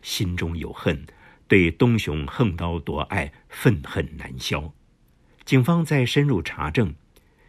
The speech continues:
原来两对夫妻庆祝收成的小聚会，美桃把没有喝完的两瓶含毒的米酒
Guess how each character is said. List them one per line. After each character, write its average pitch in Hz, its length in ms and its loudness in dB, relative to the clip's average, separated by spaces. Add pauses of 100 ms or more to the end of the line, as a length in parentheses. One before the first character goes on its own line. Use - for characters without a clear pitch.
(120)
原 135 140 6
来 123 240 4
两 98 280 2
对 127 140 4
夫 113 180 2
妻 107 240 -2
庆 113 280 0
祝 87 180 0
收 117 240 2
成 87 220 -4
的 95 100 0
小 - 240 -6
聚 - 200 0
会， - 320 0 (460)
美 107 160 6
桃 110 240 0
把 92 220 0
没 98 180 4
有 135 120 8
喝 120 200 2
完 80 220 2
的 95 120 2
两 80 240 0
瓶 90 260 -6
含 165 460 2
毒 113 200 0
的 110 100 4
米 92 220 -2
酒 71 240 -6